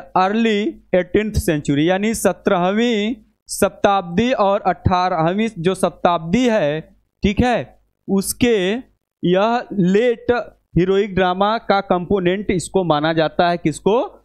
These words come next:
Bombast को। ठीक है, इसमें meaningless वर्ड्स की बात की जाती है, हाई साउंडिंग की बात की जाती है। किसमें बे-, दोस्त?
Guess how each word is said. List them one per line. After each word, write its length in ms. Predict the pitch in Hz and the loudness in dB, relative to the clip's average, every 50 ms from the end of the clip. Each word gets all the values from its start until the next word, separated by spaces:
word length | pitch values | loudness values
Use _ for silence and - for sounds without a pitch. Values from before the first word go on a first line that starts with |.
| _ - | _ -8
Bombast 680 | 135 127 143 147 143 135 123 120 120 120 - - - - | -4 -2 0 0 0 0 0 0 0 0 -4 -6 -12 -14
को। 220 | - - 92 87 | -10 -8 -10 -6
ठीक 280 | - - 175 196 - 233 | -2 0 0 0 2 0
है, 320 | 208 147 117 - _ _ - | 0 0 -2 -6 _ _ -4
इसमें 320 | 170 165 - 185 190 190 | -4 -2 0 0 0 0
meaningless 880 | 185 180 175 180 185 185 180 170 175 185 190 - - - - - - _ _ _ _ - - | 2 0 0 0 0 0 0 2 2 0 -2 -2 -6 -10 -12 -14 -18 _ _ _ _ -2 0
वर्ड्स 300 | 156 185 190 180 - - | 0 0 0 -2 -4 -4
की 140 | - 202 175 | -4 -2 0
बात 300 | 160 170 170 170 - - | 2 0 0 -2 -4 -2
की 120 | 175 165 165 | -2 0 2
जाती 340 | 165 156 151 - - 170 160 | 2 0 -2 0 0 0 0
है, 420 | 160 160 160 160 156 - - _ _ _ | 0 0 0 -2 -4 -6 -12 _ _ _
हाई 280 | - 147 147 170 185 185 | -2 0 0 0 0 -2
साउंडिंग 560 | - - 190 175 165 170 180 180 214 220 190 | -2 0 0 0 0 0 0 -2 -2 -2 0
की 100 | - 202 | -2 0
बात 300 | 175 180 175 175 170 - - | 0 0 0 -2 -2 -2 -2
की 140 | 170 165 | 0 0
जाती 340 | 156 160 156 151 - - 165 | 2 0 0 0 0 -2 0
है। 260 | 143 147 151 156 170 | 0 0 0 -2 -4
किसमें 600 | - - _ _ _ - 165 151 - - 185 185 180 | -6 -10 _ _ _ -4 -4 -4 -2 -2 -2 0 0
बे-, 320 | 196 - - - _ - | 0 -2 -4 -12 _ -8
दोस्त? 480 | 151 143 175 202 233 277 - - _ | -2 0 0 2 0 -2 -4 -8 _